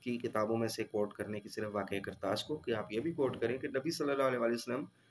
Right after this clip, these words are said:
अगर लिखवाते तो किसका नाम लिखवाते। इसके अलावा छः हज़ार एक सौ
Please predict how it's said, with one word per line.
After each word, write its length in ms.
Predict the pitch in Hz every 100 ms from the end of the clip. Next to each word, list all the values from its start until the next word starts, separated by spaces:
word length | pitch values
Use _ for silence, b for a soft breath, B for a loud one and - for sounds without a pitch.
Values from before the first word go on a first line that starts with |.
| b -
अगर 120 | 135
लिखवाते 480 | 139 139 127 - 147
तो 100 | 139
किसका 300 | 127 - 107
नाम 220 | 98 92
लिखवाते। 440 | 92 - - - - _ - B B B B B B B B B B B B B _ _ _ B B B 139
इसके 240 | - 214
अलावा 320 | 196 175 170
छः 240 | 170 170 160
हज़ार 240 | 156 151
एक 120 | 151
सौ 100 | 156